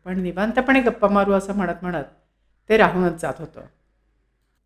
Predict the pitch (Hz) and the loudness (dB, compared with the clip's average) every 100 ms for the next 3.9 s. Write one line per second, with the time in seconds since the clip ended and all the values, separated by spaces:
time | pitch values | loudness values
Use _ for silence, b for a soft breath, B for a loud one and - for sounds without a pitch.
0 | _ _ _ _ _ _ _ _ 196 196 | _ _ _ _ _ _ _ _ 0 2
1 | 285 294 247 226 202 247 240 220 - 202 | 2 4 4 4 4 2 -2 -6 -6 -4
2 | 196 202 226 190 220 240 - 175 175 208 | -2 -2 -2 -2 -2 -2 0 0 2 4
3 | 240 214 190 190 185 165 147 127 | 8 10 8 2 0 0 -2 -6